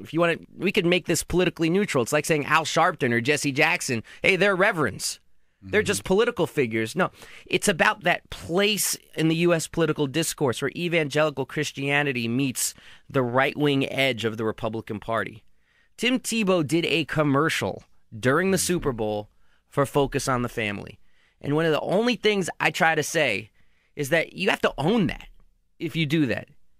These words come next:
Speaker 1: You're Tim Tebow, you gotta actually own that. Focus on the Family is an organization that supports, uh, reparative thera-,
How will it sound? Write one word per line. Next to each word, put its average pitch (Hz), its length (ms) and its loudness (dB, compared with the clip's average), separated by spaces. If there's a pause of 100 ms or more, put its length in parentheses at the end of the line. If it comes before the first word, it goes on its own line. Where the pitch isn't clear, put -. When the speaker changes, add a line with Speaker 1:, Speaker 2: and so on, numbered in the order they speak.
Speaker 1:
You're 180 160 2
Tim 208 280 2
Tebow, 226 480 2 (260)
you 190 140 -2
gotta 240 220 4
actually 180 460 0 (180)
own 151 320 2
that. - 200 -6 (560)
Focus 208 400 2
on 208 120 2
the 196 60 -2
Family 175 400 2
is 143 120 0
an 147 80 0
organization 147 720 0
that 131 160 -2
supports, 143 600 -2 (300)
uh, 123 240 4
reparative 180 420 2
thera-, 175 300 2